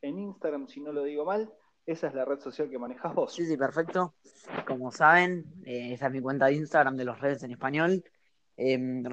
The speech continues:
Speaker 2: arroba ravens punto hispanic. Subo todo el contenido al instante, tanto en español como en inglés, así que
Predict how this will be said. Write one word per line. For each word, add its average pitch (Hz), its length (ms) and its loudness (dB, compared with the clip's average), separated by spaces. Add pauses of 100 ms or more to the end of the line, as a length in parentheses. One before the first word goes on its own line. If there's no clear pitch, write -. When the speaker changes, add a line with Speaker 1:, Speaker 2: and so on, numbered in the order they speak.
(160)
Speaker 2:
arroba 151 320 8
ravens 147 420 4
punto 147 280 -2
hispanic. 208 340 2
Subo 147 260 2
todo 151 140 4
el 135 80 2
contenido 143 800 0
al 127 160 -6
instante, 185 800 4 (200)
tanto 143 260 -2
en 139 60 -4
español 151 340 0
como 151 160 2
en 156 80 4
inglés, 190 540 2
así 131 200 -6
que 127 220 0